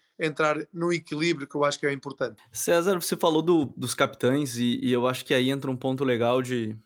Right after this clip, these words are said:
Speaker 2: de, de conversar um pouco, porque talvez hoje o, os jogadores, não sei se é a sua impressão, ainda mais também como, como esteve, é,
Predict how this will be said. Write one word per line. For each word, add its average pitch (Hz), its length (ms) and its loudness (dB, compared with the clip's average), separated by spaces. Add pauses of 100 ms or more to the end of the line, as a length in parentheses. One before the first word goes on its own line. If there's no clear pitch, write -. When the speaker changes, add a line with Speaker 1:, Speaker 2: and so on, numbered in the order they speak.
(140)
Speaker 2:
de, 110 260 -16
de - 220 -20
conversar 113 480 -4
um 120 80 -2
pouco, 131 220 -4
porque 143 280 -4
talvez 147 420 2
hoje 156 200 2
o, 175 240 0
os 139 180 -6
jogadores, 143 760 0
não 123 140 -8
sei 123 180 -8
se - 120 -4
é 127 40 2
a 127 60 -2
sua 131 180 -4
impressão, 123 520 -2
ainda 120 180 0
mais 123 320 -2 (340)
também 123 280 -2
como, 123 380 -4
como 117 200 -4
esteve, 120 540 -2
é, 110 240 -2